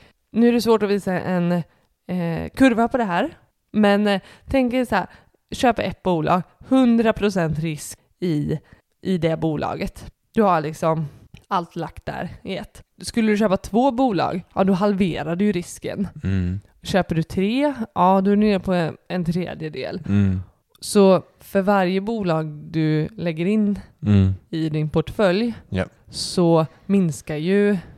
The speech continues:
Speaker 2: Risken.
Speaker 1: risken.
Speaker 2: Ja.
Speaker 1: Och upp till ungefär, jag kommer inte ihåg exakt antal
Speaker 2: Ja, men
Speaker 1: bolag,
Speaker 2: mm.
Speaker 1: men tio till tretton bolag.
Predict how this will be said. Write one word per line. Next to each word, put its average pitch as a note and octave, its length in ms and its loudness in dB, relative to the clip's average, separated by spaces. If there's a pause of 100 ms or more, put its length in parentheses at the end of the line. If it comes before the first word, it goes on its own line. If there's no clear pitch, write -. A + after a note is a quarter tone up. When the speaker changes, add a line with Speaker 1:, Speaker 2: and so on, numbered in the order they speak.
(140)
Speaker 2:
Risken. F2+ 500 0 (120)
Speaker 1:
risken. - 640 0 (120)
Speaker 2:
Ja. F#2 120 2 (460)
Speaker 1:
Och - 320 2 (300)
upp - 320 0
till G3+ 340 0
ungefär, G#3 300 2
jag G3 140 -2
kommer A3+ 160 0
inte A3 80 2
ihåg G#3 120 4
exakt - 600 -6
antal F#3 600 0 (260)
Speaker 2:
Ja, - 80 0
men G3 120 6
Speaker 1:
bolag, F#3 440 2
Speaker 2:
mm. F#2 240 2
Speaker 1:
men F#3 280 2 (380)
tio F#3+ 380 0
till F3 140 -8
tretton G#3+ 540 -2
bolag. G3+ 560 0